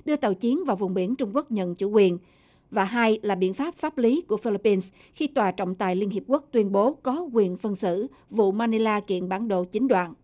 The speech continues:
ở Biển Đông. Sau khi chỉ trích các cuộc tuần tra của Mỹ là táo tợn và khiêu khích, Bộ Ngoại giao Trung Quốc ngày hôm nay lên án quyết định của Tòa trọng tài Liên Hiệp Quốc là vô giá trị,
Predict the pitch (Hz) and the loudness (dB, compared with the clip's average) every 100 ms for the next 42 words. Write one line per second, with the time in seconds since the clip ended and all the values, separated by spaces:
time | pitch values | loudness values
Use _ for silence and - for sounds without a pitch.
0 | _ - 208 180 196 190 - _ _ _ | _ -6 -4 0 0 0 -2 _ _ _
1 | _ _ _ _ _ _ _ - 285 262 | _ _ _ _ _ _ _ -4 0 2
2 | 262 233 202 202 320 - 370 240 196 226 | 2 2 0 -2 -2 -4 -6 -4 -4 -2
3 | 196 214 220 220 220 185 220 285 - 202 | -2 -2 -4 0 0 0 0 -6 -2 0
4 | 185 180 214 269 - 196 175 180 190 180 | 0 -2 -6 -6 -2 -2 -4 -6 -8 -4
5 | 214 196 277 277 _ _ _ - 254 220 | -2 2 2 0 _ _ _ 0 4 4
6 | 214 214 226 226 220 349 220 196 202 202 | 2 -2 -2 -2 -4 -4 -4 -6 -4 -2
7 | 196 196 220 226 214 214 214 330 359 359 | -2 -2 0 0 0 -2 -2 -2 -2 0
8 | 202 180 214 220 180 185 185 190 180 190 | -2 -4 -6 -4 -4 -4 -6 -4 -4 -4
9 | 190 - 254 285 - _ - 226 190 214 | -4 4 4 4 -4 _ -2 0 0 2
10 | 240 233 269 262 180 180 | 2 4 2 2 0 -2